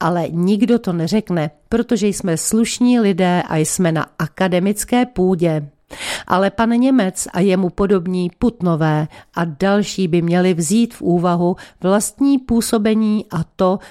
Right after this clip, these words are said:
jestli odpovídá akademickému prostředí, za které by rádi mluvili, podotýká Petr Žantovský. Také jeho poslední glosa se týká rozhovoru z Reflexu,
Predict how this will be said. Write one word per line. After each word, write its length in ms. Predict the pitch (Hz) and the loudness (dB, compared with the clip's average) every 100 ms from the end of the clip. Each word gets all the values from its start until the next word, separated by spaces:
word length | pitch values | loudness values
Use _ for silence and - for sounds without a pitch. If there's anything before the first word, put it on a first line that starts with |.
| - - | -12 -2
jestli 400 | 208 - 202 - | -2 0 -4 -2
odpovídá 760 | 196 - 262 240 233 220 208 - - | -4 -2 0 0 2 0 0 -4 -6
akademickému 800 | 190 233 233 240 254 - 240 247 | -4 0 0 0 -2 0 2 2
prostředí, 640 | - 233 - - 175 185 - - - | 0 -4 -2 -4 0 -2 -4 -12 -6
za 160 | 190 190 | -4 -4
které 420 | - 180 175 170 | -2 0 0 0
by 180 | 160 - _ 165 | -2 -4 _ -4
rádi 520 | 160 170 170 165 185 | 0 0 0 0 0
mluvili, 560 | 180 220 233 208 196 196 - - | 2 2 2 2 0 -4 -16 -6
podotýká 1040 | 196 208 196 190 190 180 - 165 160 156 156 _ _ | -2 2 2 0 -6 -6 -4 -2 0 0 -4 _ _
Petr 580 | 196 214 - 196 196 185 _ _ _ | -2 -2 -2 0 0 -4 _ _ _
Žantovský. 1000 | 139 175 170 165 165 - - 170 160 165 - - - - - | -2 -2 -2 -2 -4 -6 -4 0 0 -2 -6 -16 -14 -14 -4
Také 320 | 233 226 233 | -2 0 4
jeho 200 | 233 240 | 4 4
poslední 540 | 254 247 - 269 262 262 | 2 -2 0 0 2 2
glosa 440 | 185 175 - 190 | 0 0 0 -2
se 160 | 180 196 | 0 -2
týká 480 | - 180 - 185 180 | -2 -4 0 0 0
rozhovoru 640 | 170 160 170 180 175 151 _ 143 | 0 0 0 2 0 -2 _ -4
z 160 | 175 | 0
Reflexu, 680 | 170 - 214 220 - 170 | 0 0 -2 -2 -2 0